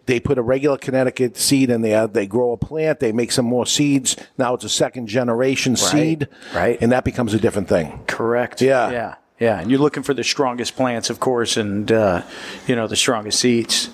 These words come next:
Speaker 2: But definitely, yeah.
Speaker 1: Yeah.
Speaker 2: They
Speaker 1: So
Speaker 2: develop, and a lot of companies are trying to hi-, to develop seeds that then can't be replicated by other companies.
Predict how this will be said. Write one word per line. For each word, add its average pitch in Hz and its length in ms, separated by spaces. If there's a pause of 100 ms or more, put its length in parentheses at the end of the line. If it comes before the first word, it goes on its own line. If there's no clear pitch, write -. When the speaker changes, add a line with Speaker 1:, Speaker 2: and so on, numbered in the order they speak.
(140)
Speaker 2:
But - 120
definitely, 120 440
yeah. 113 220 (460)
Speaker 1:
Yeah. 117 220
Speaker 2:
They 120 100
Speaker 1:
So 127 100
Speaker 2:
develop, 120 360
and 104 220 (220)
a 151 40
lot 180 160
of - 40
companies 147 360
are 135 60
trying 147 240
to 135 80
hi-, 143 300
to 139 260
develop 131 460
seeds 139 360
that 123 240
then 127 200
can't 127 280
be 120 100
replicated 110 680 (420)
by 123 180
other 104 360 (320)
companies. 117 640